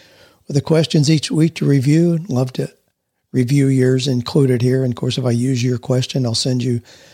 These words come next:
an autographed copy of the latest version of forty-eight Days to the Work You Love, maybe some other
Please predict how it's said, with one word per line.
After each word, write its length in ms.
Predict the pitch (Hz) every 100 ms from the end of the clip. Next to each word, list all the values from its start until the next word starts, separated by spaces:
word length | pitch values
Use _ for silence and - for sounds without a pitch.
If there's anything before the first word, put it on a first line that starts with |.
| - _
an 120 | -
autographed 440 | 139 139 135 131 -
copy 380 | 147 147 - 170
of 120 | 131
the 80 | 131
latest 400 | 147 147 135 -
version 540 | 120 143 170 165 214
of 100 | 180
forty-eight 340 | 175 160 147
Days 240 | 139 147 139
to 120 | 139
the 100 | 143
Work 180 | 156 -
You 100 | 160
Love, 300 | 156 214 -
maybe 200 | 139 143
some 200 | - 151
other 240 | 156 147